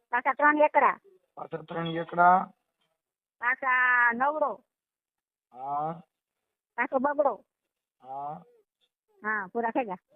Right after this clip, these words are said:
Speaker 2: થઈ ગયા. બે,
Speaker 1: હા.
Speaker 2: ચાર, છ, આઠ ને દસ થઈ ગયા. હવે ઈ ભાઈનું
Speaker 1: હા.
Speaker 2: નામ આવડે? ભાઈનું, ડ્રો વાળા ભાઈનું નામ?
Speaker 1: ભાઈનું નામ ને થાય આવડતું, કઈક નામ તો હતું જ ખરી.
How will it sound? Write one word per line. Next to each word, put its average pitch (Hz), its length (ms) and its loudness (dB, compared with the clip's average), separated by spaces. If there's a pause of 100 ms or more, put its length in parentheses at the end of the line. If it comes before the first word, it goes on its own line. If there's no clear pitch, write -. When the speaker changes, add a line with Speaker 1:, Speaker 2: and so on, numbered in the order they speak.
(280)
Speaker 2:
થઈ 233 200 -8
ગયા. 175 220 -8 (300)
બે, 151 180 -2 (240)
Speaker 1:
હા. 202 300 -6
Speaker 2:
ચાર, 165 400 -4
છ, - 120 -16 (720)
આઠ 151 380 -4
ને 147 140 -6
દસ 165 260 6
થઈ 170 180 4
ગયા. 139 220 6 (280)
હવે 185 160 6
ઈ 214 60 4
ભાઈનું 214 440 6
Speaker 1:
હા. 196 180 10
Speaker 2:
નામ 214 140 8
આવડે? 233 260 8
ભાઈનું, 190 380 6
ડ્રો 185 240 10
વાળા 185 240 10
ભાઈનું 170 360 8
નામ? 175 300 8 (1500)
Speaker 1:
ભાઈનું 226 360 4
નામ 240 300 6
ને 269 180 6
થાય 240 280 4
આવડતું, 220 400 4
કઈક 226 220 -8
નામ 214 220 0
તો 185 220 -4
હતું 294 220 -6
જ - 20 -16
ખરી. 277 340 -8